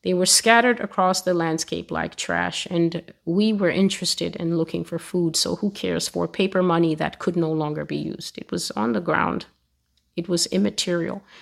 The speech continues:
So if you survive the crash of the money and you survive this and you survive that, when these people, dog people, hybrid people, mixed with human people,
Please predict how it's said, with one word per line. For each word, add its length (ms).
So 160
if 220
you 160
survive 680
the 100
crash 380
of 120
the 80
money 460
and 120
you 100
survive 580
this 360
and 160
you 100
survive 500
that, 420
when 260
these 300
people, 640
dog 580
people, 460
hybrid 440
people, 520
mixed 420
with 140
human 400
people, 440